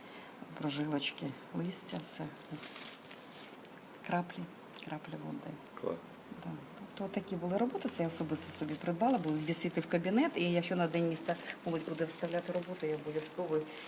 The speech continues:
Speaker 1: і ці обрамлю, там такі додаткові експонати. От, ем, щодо... Хотіла сказати, щодо митців. Я записала прізвище,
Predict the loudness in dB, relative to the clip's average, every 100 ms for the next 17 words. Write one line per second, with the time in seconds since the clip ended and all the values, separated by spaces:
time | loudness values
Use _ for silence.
0 | -4 0 6 6 8 4 4 0 0 -2
1 | -2 -2 -2 -2 -2 -2 -2 -2 -2 -4
2 | -4 -4 -4 -6 -6 -6 -6 -10 -8 -8
3 | -8 -8 -10 -10 -8 -6 -8 -8 -6 -6
4 | -4 -4 -4 -6 -4 -2 0 0 -2 -4
5 | 0 2 2 2 2 2 0 -4 -10 -12
6 | -12 -12 -14 -14 -16 -14 -8 0 2 4
7 | 2 0 -2 0 2 4 4 2 0 -2
8 | -2 -10 -12 -14 -12 -8 -6 0 2 2
9 | 0 0 2 0 -2 -8 -14 -14 -12 -10
10 | -8 -6